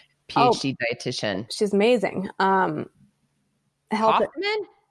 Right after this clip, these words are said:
Speaker 2: I don't remember her last name, but
Speaker 1: <laughs>
Speaker 2: she's
Speaker 1: We'll put it in the show notes.
Speaker 2: she's amazing. And
Speaker 1: And
Speaker 2: she's
Speaker 1: talk-
Speaker 2: back, and she's back.
Speaker 1: Okay. Um, I'm bringing her up. I'm thinking her right now because she talks about the gut and the microbe.
Speaker 2: Biome.
Speaker 1: I, I'm, yeah, my brain is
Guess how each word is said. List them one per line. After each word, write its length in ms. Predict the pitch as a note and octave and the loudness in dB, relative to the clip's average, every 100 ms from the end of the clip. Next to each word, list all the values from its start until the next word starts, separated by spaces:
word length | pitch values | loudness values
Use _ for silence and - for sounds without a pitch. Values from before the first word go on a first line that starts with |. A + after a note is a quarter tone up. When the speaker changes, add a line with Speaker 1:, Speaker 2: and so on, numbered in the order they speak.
| _ | _
Speaker 2:
I 120 | G#3+ G#3+ | 0 2
don't 200 | G3+ - | 0 0
remember 280 | G#3 F#3+ | 0 0
her 120 | F#3 F#3 | 0 2
last 260 | F#3 F#3 | 2 0
name, 300 | F#3 F3 F3+ | -2 0 0
but 180 | E3+ E3+ B3 | 2 2 2
Speaker 1:
<laughs> 80 | |
Speaker 2:
she's 100 | B3+ | 2
Speaker 1:
We'll 140 | C4 C4 | 0 0
put 180 | C4+ C4+ | 0 2
it 80 | |
in 60 | C4 | 2
the 100 | A#3+ | 0
show 300 | - G#3 G3+ | 0 2 2
notes. 320 | F3+ D#3 - - F#4+ | 2 -2 -4 -4 0
Speaker 2:
she's 160 | A#3+ A3 | 2 2
amazing. 680 | A3 G#3+ G3+ G3 D#3 D3+ F#3+ _ _ _ A#3+ | 2 4 2 2 -2 -4 -8 _ _ _ 0
And 120 | C4 | 2
Speaker 1:
And 20 | |
Speaker 2:
she's 120 | C#4 | 2
Speaker 1:
talk- 80 | A#3+ | 4
Speaker 2:
back, 360 | G#3 G#3+ - - | 4 2 0 -2
and 180 | G#3 A3 | -2 0
she's 140 | A#3+ | 0
back. 400 | G3+ - - - _ _ _ _ | 0 -2 -4 -14 _ _ _ _
Speaker 1:
Okay. 320 | F3+ G3+ C3 C3 - - G#3 - | -2 0 -2 -4 -14 -20 -16 -2
Um, 360 | F3 F#3 F3+ F3+ | 2 4 2 0
I'm 140 | G#3 | 0
bringing 320 | A3+ A#3 A3+ | 0 0 0
her 160 | G#3 F#3+ | 2 2
up. 120 | F3+ | 2
I'm 140 | E3+ E3+ | 0 -4
thinking 260 | F3+ F#3 F3+ | -2 0 2
her 80 | |
right 160 | D#3+ C#3+ | 0 0
now 180 | C#3+ D#3+ | 0 -2
because 180 | E3 E3 | -4 -6
she 120 | D3 | -6
talks 280 | - C3+ - | -6 -6 -4
about 200 | C3+ - | -4 -6
the 80 | |
gut 400 | B2+ C#3 C3 B2+ | -6 -2 0 -2
and 140 | - C3 | -2 -4
the 60 | |
microbe. 1000 | B2+ B2+ B2+ - B2 B2 B2+ B2+ B2+ C3 - - _ _ _ _ - | -2 -4 -4 -6 -4 -2 -2 -2 -4 -8 -14 -20 _ _ _ _ -6
Speaker 2:
Biome. 500 | G#1+ - - G3+ G3+ _ - | -4 -4 -4 -4 -8 _ -4
Speaker 1:
I, 280 | A2 G2+ E3+ | -2 0 -2
I'm, 260 | D#3 C#3 | -4 -4
yeah, 240 | E3+ C#3+ C#3+ | -2 -2 0
my 160 | D3+ | -2
brain 340 | D3+ D#3 D3+ D3 | -2 -2 0 -2
is 360 | C#3 C3+ - | -2 -8 -16